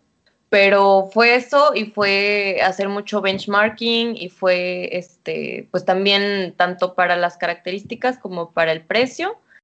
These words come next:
Pues eso y, eh, la ayuda de nuestro programmer hasta ahorita, pues, digamos que es como lo más, lo más, eh, la mayor asesoría que, que hemos tenido. Eh, yo trato mucho de,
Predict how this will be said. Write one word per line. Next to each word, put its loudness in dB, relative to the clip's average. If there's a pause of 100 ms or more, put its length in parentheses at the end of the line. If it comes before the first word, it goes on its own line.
(120)
Pues 0
eso 2 (280)
y, 0
eh, 2
la 4
ayuda 2
de 2
nuestro -8
programmer 0
hasta -2
ahorita, 0 (160)
pues, -14
digamos -2
que -4
es -6
como -4
lo -4
más, -4
lo -4
más, -6
eh, -6 (560)
la 2
mayor 4
asesoría -2
que, -8
que -8
hemos -8
tenido. -2
Eh, -6
yo 2
trato 0
mucho -2
de, -4